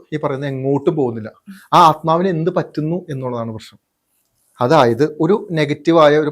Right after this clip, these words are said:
Speaker 1: പ്രേ-, ഒരു, ഏഹ്, പ്രേതോ ഭൂതോ നെഗറ്റീവ് ഒരു എനർജി നമ്മളെ ബാധിക്കുക എന്ന് പറയുന്നത്
Speaker 2: ഉം.
Speaker 1: നമ്മുടെ ആത്മാവിനെ എന്ന് പറഞ്ഞ പ്രാണന്റെ എനർജിനെ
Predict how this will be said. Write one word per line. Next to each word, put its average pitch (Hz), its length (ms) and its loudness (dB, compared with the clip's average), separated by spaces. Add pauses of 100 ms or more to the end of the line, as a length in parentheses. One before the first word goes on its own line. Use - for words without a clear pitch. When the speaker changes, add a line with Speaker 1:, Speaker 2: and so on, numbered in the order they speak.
Speaker 1:
പ്രേ-, 127 220 0
ഒരു, 143 300 -8 (100)
ഏഹ്, 127 360 -8 (180)
പ്രേതോ 123 460 0
ഭൂതോ 123 360 -4
നെഗറ്റീവ് 117 460 -6
ഒരു 139 80 2
എനർജി 123 280 -4
നമ്മളെ 135 220 -8
ബാധിക്കുക 117 420 -4
എന്ന് 131 140 -4
പറയുന്നത് 107 440 -6
Speaker 2:
ഉം. 214 460 -18
Speaker 1:
നമ്മുടെ 160 460 0 (1080)
ആത്മാവിനെ 120 580 -4
എന്ന് 135 140 -10
പറഞ്ഞ 139 180 -6
പ്രാണന്റെ 127 560 -4
എനർജിനെ 117 480 -8